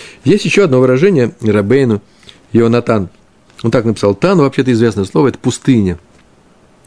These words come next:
И танду — это не что ино-, э, не что иное, как означает, э, э, "Лучше жить, э, танду в пустыне, чем одной".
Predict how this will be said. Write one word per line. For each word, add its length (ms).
И 80
танду — 420
это 160
не 80
что 140
ино-, 260
э, 400
не 120
что 220
иное, 300
как 140
означает, 460
э, 720
э, 280
"Лучше 320
жить, 300
э, 460
танду 540
в 140
пустыне, 680
чем 260
одной". 420